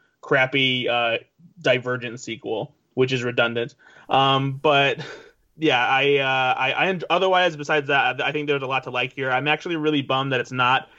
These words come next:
doing great at the box office, 'cause I would love to see a sequel, especially with what, uh, the character that is shown, uh, and revealed, you know, at, at the end of the movie without spoiling anything for anyone.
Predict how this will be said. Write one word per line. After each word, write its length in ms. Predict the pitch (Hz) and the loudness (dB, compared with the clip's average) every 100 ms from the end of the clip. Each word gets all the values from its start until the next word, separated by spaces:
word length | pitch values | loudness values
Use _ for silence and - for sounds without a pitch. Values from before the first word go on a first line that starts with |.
| - - _ _ | -20 -20 _ _
doing 380 | 123 147 156 160 | 2 4 4 2
great 280 | 139 147 151 | 0 2 4
at 80 | 143 | 2
the 80 | 135 | 0
box 300 | 151 143 170 | -2 -2 -2
office, 240 | 151 156 | -2 -2
'cause 140 | 143 | -2
I 100 | 135 | 0
would 160 | 131 139 | 2 0
love 360 | 120 120 131 135 | -2 -2 -2 -4
to 80 | |
see 220 | 135 147 135 | -8 -6 -6
a 40 | |
sequel, 600 | 135 139 131 143 147 156 _ _ - | -4 -6 0 4 4 2 _ _ -4
especially 540 | 127 - 135 139 131 | -2 -2 -2 0 0
with 260 | 131 127 127 | 0 -2 -4
what, 400 | 123 127 127 - | -2 0 0 0
uh, 500 | 127 120 117 101 117 - | 0 2 2 0 -4 -6
the 120 | 120 | -6
character 440 | - 135 135 139 | 0 2 2 2
that 140 | 131 127 | 2 0
is 100 | 123 | -2
shown, 600 | - 131 127 127 127 135 - _ | -2 0 0 0 -2 -6 -12 _
uh, 260 | - 127 123 | 0 2 4
and 180 | 120 127 | 2 -2
revealed, 480 | 127 120 127 127 123 | -6 -4 0 0 -2
you 60 | |
know, 120 | 127 120 | -2 0
at, 180 | 120 | 0
at 160 | 127 117 | -2 -2
the 140 | 123 | 0
end 160 | 117 127 | 0 0
of 80 | 127 | 0
the 100 | 127 | -2
movie 280 | 131 131 135 | 0 2 2
without 240 | 131 117 | 2 0
spoiling 360 | - 123 123 123 | -2 0 2 0
anything 300 | 123 123 120 | 0 0 0
for 120 | 123 | 0
anyone. 420 | 123 123 123 139 | 2 2 2 0